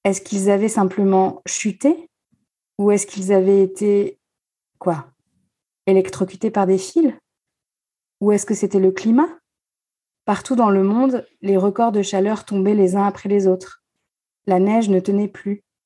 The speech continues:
Les rivières débordaient. Les animaux représentés sur les vêtements de ses fils, baleines, éléphants, abeilles, ours blancs, éteints, un à un,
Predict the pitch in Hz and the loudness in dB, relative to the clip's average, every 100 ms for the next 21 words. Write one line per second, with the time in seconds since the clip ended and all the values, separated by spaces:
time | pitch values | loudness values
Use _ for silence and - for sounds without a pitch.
0 | _ _ _ _ - 190 190 190 208 208 | _ _ _ _ -2 0 2 2 0 -2
1 | 190 202 202 196 190 190 - _ _ _ | 0 0 0 -2 -2 -4 -8 _ _ _
2 | _ _ _ _ - 202 196 202 208 226 | _ _ _ _ -2 0 2 2 4 4
3 | 262 247 - 208 202 202 247 - 196 185 | 2 0 -4 -6 -6 -4 -4 -2 0 2
4 | 185 202 226 226 208 - 185 233 262 - | 0 -2 -2 -2 -4 -6 -8 -8 -10 -12
5 | - _ _ _ _ - 190 190 202 233 | -20 _ _ _ _ -4 2 2 4 2
6 | 269 262 196 185 190 - 208 240 - - | 0 -2 -2 0 0 -4 -4 -2 -4 -4
7 | 185 196 214 240 233 - - 208 - 180 | 0 0 0 -2 -4 -10 -10 -10 -8 -6
8 | 180 214 262 - _ _ _ _ - 220 | 0 0 0 -4 _ _ _ _ -8 -4
9 | - 190 208 _ _ _ _ _ - 208 | -2 -4 -4 _ _ _ _ _ -2 2
10 | 214 202 190 202 | 4 4 2 0